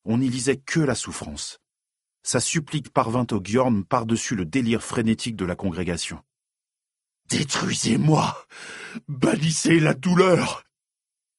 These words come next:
Détruisez-moi ! » Le cri arracha Ratten à sa stupeur. Il s'avisa aussitôt qu'il ne pouvait pas laisser Lartet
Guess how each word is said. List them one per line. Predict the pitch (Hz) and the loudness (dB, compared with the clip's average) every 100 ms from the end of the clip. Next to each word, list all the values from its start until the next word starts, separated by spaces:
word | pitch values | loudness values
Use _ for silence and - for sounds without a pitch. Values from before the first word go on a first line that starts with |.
| _ - | _ 0
Détruisez-moi ! » | 330 - - 294 143 330 302 - - - - _ _ _ _ _ _ _ _ - | 2 2 2 4 4 4 4 4 2 0 -8 _ _ _ _ _ _ _ _ -6
Le | 101 | -2
cri | 120 - 131 147 | 0 0 -2 0
arracha | 123 123 123 139 | 0 0 0 0
Ratten | 120 123 123 107 | 0 0 0 -2
à | |
sa | 90 104 | -4 -6
stupeur. | - - - 92 78 _ _ _ _ _ _ | -8 -10 -6 -6 -6 _ _ _ _ _ _
Il | - 110 | -6 -2
s'avisa | - 139 131 127 - | 0 -2 0 0 0
aussitôt | 156 - 160 156 | -2 -2 -2 -2
qu'il | 143 113 | -2 0
ne | 117 | 0
pouvait | 113 156 151 | 0 -2 -4
pas | 135 127 | 0 0
laisser | 110 - 117 | 0 -2 -2
Lartet | 104 - 110 | -2 -2 -4